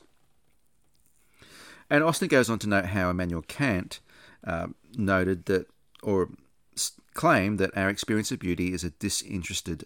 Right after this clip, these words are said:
delight. But I don't want a disinterested delight,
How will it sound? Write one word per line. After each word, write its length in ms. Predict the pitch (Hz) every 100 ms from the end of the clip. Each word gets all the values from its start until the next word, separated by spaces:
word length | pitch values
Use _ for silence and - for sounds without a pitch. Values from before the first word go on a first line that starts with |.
| -
delight. 560 | 82 90 95 65 - - _ _ _ _ _ _ _ _ _ _ _ _ _ _ _ - _ -
But 240 | 123 - - - - _ _ -
I 100 | 160
don't 160 | 190 185
want 140 | 220
a 20 |
disinterested 520 | 107 - 87 - 98 80
delight, 320 | 85 78